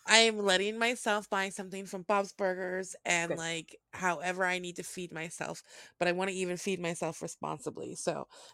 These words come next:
Speaker 1: you know, it might be a
Speaker 2: Um,
Speaker 1: day
Speaker 2: and
Speaker 1: where I
Speaker 2: here's
Speaker 1: go
Speaker 2: the beautiful thing,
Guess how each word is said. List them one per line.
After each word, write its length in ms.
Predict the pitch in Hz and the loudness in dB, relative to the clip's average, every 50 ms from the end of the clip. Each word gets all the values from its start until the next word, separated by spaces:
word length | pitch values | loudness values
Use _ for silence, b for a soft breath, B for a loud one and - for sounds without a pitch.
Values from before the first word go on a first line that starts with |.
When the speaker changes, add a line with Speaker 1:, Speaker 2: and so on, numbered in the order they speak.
| B | B
Speaker 1:
you 120 | B 170 165 | B -4 -2
know, 140 | 160 156 156 | -2 -2 -2
it 60 | 156 | -2
might 220 | 160 160 165 202 | 0 2 4 4
be 120 | 202 190 160 | 4 4 2
a 40 | - | 2
Speaker 2:
Um, 40 | |
Speaker 1:
day 160 | - 170 165 160 | 4 4 4 4
Speaker 2:
and 80 | 156 | 4
Speaker 1:
where 140 | 156 160 160 | 2 2 4
I 120 | 156 156 | 4 2
Speaker 2:
here's 80 | - - | 2 0
Speaker 1:
go 120 | 165 156 - - _ _ | -4 -6 -8 -10 _ _
Speaker 2:
the 100 | 196 220 | -8 -6
beautiful 360 | 208 196 220 214 220 214 220 214 | -2 0 2 0 0 0 -4 -6
thing, 460 | - 196 196 196 202 214 233 247 | -6 -4 -4 -4 -4 -4 -6 -6